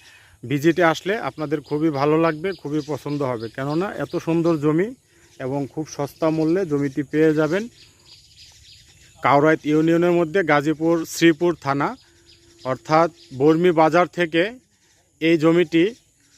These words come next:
আহ, উত্তর দিকে চলে আসবেন। বর্মি থেকে যে মেইন রুটটি, বড় রাস্তা, সেই রাস্তা দিয়ে এখানে চলে আসতে পারবেন মাত্র আনুমানিক চার কিলো দূরত্বে। বর্মি বাজার থেকে জৈনা,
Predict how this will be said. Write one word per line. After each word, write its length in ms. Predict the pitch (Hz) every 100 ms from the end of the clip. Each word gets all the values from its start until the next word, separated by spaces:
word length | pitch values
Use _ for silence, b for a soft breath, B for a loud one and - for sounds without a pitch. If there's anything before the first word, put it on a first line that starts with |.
| _ -
আহ, 300 | 127 127 175
উত্তর 340 | 165 190 185
দিকে 300 | 151 156 190
চলে 240 | 175 175
আসবেন। 320 | 170 151 196 180
বর্মি 340 | 151 156 175
থেকে 280 | 175 165 175
যে 160 | 165
মেইন 340 | 156 151 180 175
রুটটি, 460 | 170 151 - 190
বড় 360 | 226 143 151 160
রাস্তা, 380 | 147 - - 220
সেই 240 | - 156
রাস্তা 340 | 147 143 - 160
দিয়ে 160 | 196 190
এখানে 280 | - 165 151
চলে 260 | 165 165
আসতে 240 | 170 - 165
পারবেন 280 | 170 185
মাত্র 500 | 165 151 - 165 202 226 b b b
আনুমানিক 500 | 143 165 185 190 196 -
চার 260 | - 190 190
কিলো 260 | 196 196 175
দূরত্বে। 420 | 175 165 - 123
বর্মি 280 | 135 151 165
বাজার 320 | 160 165 175
থেকে 260 | 190 196 156
জৈনা, 540 | 160 170 175 156